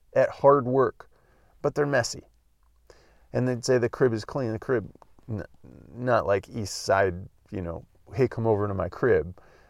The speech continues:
I'm saying, like, where they eat, where they dwell is clean, if there's no ox in there. But it, with the increase in strength and, uh, endurance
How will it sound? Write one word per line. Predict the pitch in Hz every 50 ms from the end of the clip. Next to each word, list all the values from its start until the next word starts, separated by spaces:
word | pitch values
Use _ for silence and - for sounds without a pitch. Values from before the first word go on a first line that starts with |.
| _ _ _ _ -
I'm | 104 110 107
saying, | - - 110 107 101 98
like, | 90 90 90 92 - - - _ _ _ _ _ _ _ _ _ _ _ _ _ _ 233 _ - - 67 - 73 87
where | 98 98 98 104 101 98 95 90
they | 87 92 95 92
eat, | 85 85 110 107 101 - -
where | 101 95 92 95
they | 90 95 92
dwell | 92 107 101 104 104 95 92 87 78 85 92 104 104 _ _ _ _ _ _ _ _ _
is | - 101 101 104
clean, | - - - 151 202 214 - 90 98 - _ _ _ _ _ _ _ _ _ _ _ _ _ _ _ _ _ _ _ _ 104 101
if | 113 117 110 -
there's | - 117 120 127
no | 131 127
ox | 135 156 220 - - -
in | 87 82
there. | - 104 98 - _ _ _ _ _ _
But | 139 156 151 - - _ _ _ _ _ _ _ _ _ _ _ _ _ _ _ _ _ _ -
it, | 147 143
with | 170 185 180 -
the | 160 147 - -
increase | 170 196 214 226 - - - 156 135 117 - -
in | 110 110
strength | - - - 185 196 202 170 113 - - - -
and, | - 120 117 110 110 110 104 90 - _ _ _ _ _ _ _ _ _ _ _ _ _ - - _ _ _ _ _
uh, | 110 107 85 73 65 - - _ _ _ _ _ -
endurance | 131 127 120 101 113 123 151 214 233 165 95 58 - - - - -